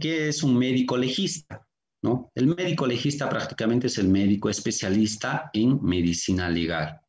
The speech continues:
¿ya? Nada más, es como el título de especialista, ¿no ve? ¿Qué es un perito?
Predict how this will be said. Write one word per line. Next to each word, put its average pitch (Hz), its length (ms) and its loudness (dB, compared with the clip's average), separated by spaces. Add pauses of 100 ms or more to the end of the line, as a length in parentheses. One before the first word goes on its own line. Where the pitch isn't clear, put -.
¿ya? 165 320 -2
Nada 110 240 -2
más, 87 420 -4
es 98 140 -2
como 104 220 0
el 98 80 0
título 110 300 0
de 104 60 0
especialista, 92 640 -4
¿no 123 120 0
ve? 214 200 -2 (1300)
¿Qué 190 140 -4
es 196 160 -4
un 175 180 2
perito? 113 640 -2